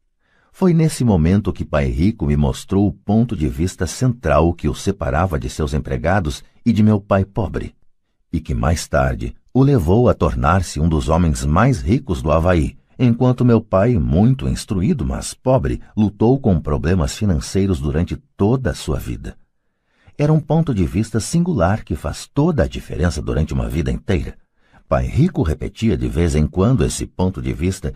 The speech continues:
que eu chamo a lição um. Os pobres e a classe média trabalham pelo dinheiro, os ricos fazem o dinheiro trabalhar para eles.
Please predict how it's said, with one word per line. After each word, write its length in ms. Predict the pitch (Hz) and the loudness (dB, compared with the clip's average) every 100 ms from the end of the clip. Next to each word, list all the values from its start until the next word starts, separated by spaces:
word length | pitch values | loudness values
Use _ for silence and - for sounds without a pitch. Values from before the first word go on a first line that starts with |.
| _ | _
que 140 | - 135 | -2 -2
eu 80 | |
chamo 500 | 135 - 110 107 113 | -2 0 2 4 4
a 60 | 107 | 4
lição 580 | 104 101 - 98 92 95 - | 2 -2 -2 0 2 0 -2
um. 220 | 90 65 - _ _ _ _ _ _ _ _ _ _ _ _ - | -4 -4 -10 _ _ _ _ _ _ _ _ _ _ _ _ -4
Os 200 | 117 - | -4 -4
pobres 600 | - 110 113 104 98 - - | -2 2 2 2 -2 -8 0
e 100 | 104 | 0
a 60 | |
classe 460 | 85 95 82 - 73 | 0 0 0 0 -4
média 380 | 64 73 80 - | 0 0 0 -2
trabalham 500 | - 57 65 80 76 | -2 -2 2 2 0
pelo 240 | - 92 | 2 0
dinheiro, 540 | 78 92 85 73 57 - _ - | 2 2 2 2 -2 -8 _ -4
os 220 | 87 - | -4 0
ricos 380 | 98 196 87 - | 0 0 -2 -2
fazem 420 | 80 76 65 71 | 2 2 2 2
o 80 | 78 | 2
dinheiro 500 | 87 104 95 139 147 | 2 4 4 4 0
trabalhar 460 | 135 135 117 73 | -2 0 2 2
para 240 | - 90 78 | 0 -2 0
eles. 400 | 53 50 - | -4 -6 -12